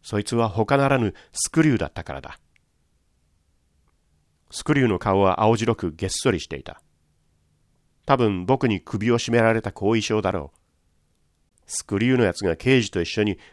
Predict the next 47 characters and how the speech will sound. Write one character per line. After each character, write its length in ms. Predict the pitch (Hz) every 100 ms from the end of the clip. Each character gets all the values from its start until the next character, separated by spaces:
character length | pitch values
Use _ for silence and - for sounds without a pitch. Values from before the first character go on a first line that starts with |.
| -
病 300 | 95 117 139
人 160 | 143
に 100 | 135
身 200 | 120 110
を 100 | 123
や 100 | 120
つ 140 | 117 123
し 80 | -
て 100 | 82
こ 140 | -
の 80 | 92
馬 160 | 107
車 140 | 104 98
に 100 | 76
乗 100 | 80
っ 40 |
て 140 | - 92
い 40 |
た 140 | -
と 100 | -
は。 160 | 69 - _ _ _ _ _ _ _ _ _ _ _ _ _ _ -
刑 200 | 139 127
事 100 | 117
た 80 |
ち 140 | 110 101
が 80 | 90
追 20 |
っ 60 |
て 200 | - 120
い 60 | 113
る 80 | 113
一 220 | - 123
味 100 | 117
を 60 | 92
探 260 | 101 101
す 100 | 104 -
手 100 | 107
伝 240 | 127 131
い 40 | 90
を 80 |
し 80 | -
て 120 | -
い 60 | 85
る 100 | 90
に 100 | 90
違 180 | -
い 20 | 92